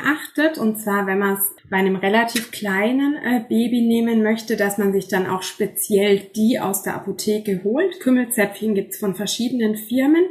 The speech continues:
Die meisten bieten immer an, erst ab sechs Monate. Und es gibt nur eine Firma, soweit ich weiß,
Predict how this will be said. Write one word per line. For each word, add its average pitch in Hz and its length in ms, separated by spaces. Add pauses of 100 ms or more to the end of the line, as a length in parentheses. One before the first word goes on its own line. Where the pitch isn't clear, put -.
(420)
Die 220 80
meisten 220 560
bieten 233 340
immer 214 340
an, 196 220
erst 190 260
ab - 160
sechs - 380
Monate. 277 720
Und 214 140
es 208 120
gibt 214 220
nur 196 240
eine 254 340
Firma, 254 480
soweit 208 380
ich - 180
weiß, 208 360